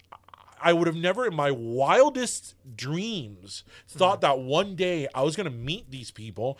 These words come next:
Speaker 1: and I was gonna be sitting in the hou-, the Tanner household.
Speaker 2: Right, right.
Speaker 1: Like,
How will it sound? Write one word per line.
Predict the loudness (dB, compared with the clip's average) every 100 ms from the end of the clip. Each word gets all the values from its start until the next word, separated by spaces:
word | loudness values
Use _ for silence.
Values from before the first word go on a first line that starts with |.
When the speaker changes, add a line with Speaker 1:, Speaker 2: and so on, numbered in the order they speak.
| -8
Speaker 1:
and | -2
I | 0
was | 0
gonna | -2 -6
be | -6
sitting | -6 -6 -4 -6 -8 -10
in | -8
the | -6
hou-, | -4 0 0 0
the | -8
Tanner | -10 -8 -8 -6 -2
household. | -2 -2 -2 -8 -8 -16
Speaker 2:
Right, | -14 -14 _ -18
right. | -16 -16
Speaker 1:
Like, | -12 -4 -4 -4